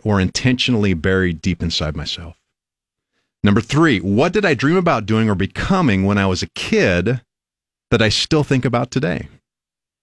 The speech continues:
Fourth, what have others told me I do well and that I should consider doing? And finally,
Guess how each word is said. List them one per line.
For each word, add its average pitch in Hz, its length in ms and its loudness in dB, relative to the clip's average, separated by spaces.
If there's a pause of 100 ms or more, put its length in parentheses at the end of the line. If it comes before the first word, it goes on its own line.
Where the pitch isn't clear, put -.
(1040)
Fourth, 196 580 2
what 123 440 2
have 175 200 0
others 143 400 0
told 143 300 0
me 139 100 2
I 110 100 0
do 107 240 0
well 107 640 0 (380)
and 104 120 4
that 110 120 2
I 110 80 2
should - 240 -4
consider 110 580 0
doing? 82 540 -2 (1600)
And 95 260 2
finally, 139 520 2